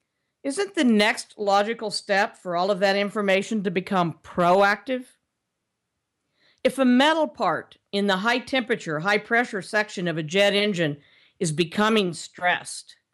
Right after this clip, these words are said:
shouldn't the pilot know that? And maybe the maintenance crew too. Predictive analytics is one thing.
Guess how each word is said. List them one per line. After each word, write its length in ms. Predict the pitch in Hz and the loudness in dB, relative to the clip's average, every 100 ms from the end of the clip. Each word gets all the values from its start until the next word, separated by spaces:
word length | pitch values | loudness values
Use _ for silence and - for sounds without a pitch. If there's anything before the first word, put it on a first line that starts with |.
| _ _ _ _ _ | _ _ _ _ _
shouldn't 500 | - - 262 277 381 | -14 -8 -2 -2 0
the 80 | - | -2
pilot 460 | - 233 233 226 | 0 2 2 0
know 360 | 170 165 165 196 | -4 -2 0 0
that? 420 | 214 226 - - _ _ _ _ _ _ _ _ _ | 2 0 0 -6 _ _ _ _ _ _ _ _ _
And 160 | 233 233 | 0 2
maybe 280 | 311 381 | 2 2
the 80 | 370 | 0
maintenance 640 | 240 202 254 233 196 139 - | 2 2 2 -2 -8 -10 -16
crew 320 | - 156 139 | -8 -8 -8
too. 480 | - 226 202 110 - _ _ _ _ _ _ _ _ _ _ _ _ _ _ | -6 -2 -2 -2 -14 _ _ _ _ _ _ _ _ _ _ _ _ _ _
Predictive 520 | - 233 320 - 359 | -2 0 0 0 0
analytics 600 | 302 277 247 226 240 247 - | 2 2 2 2 0 -4 -8
is 200 | 175 156 | -8 -6
one 340 | 160 202 233 | 0 0 0
thing. 440 | 254 254 262 285 | 0 0 0 -4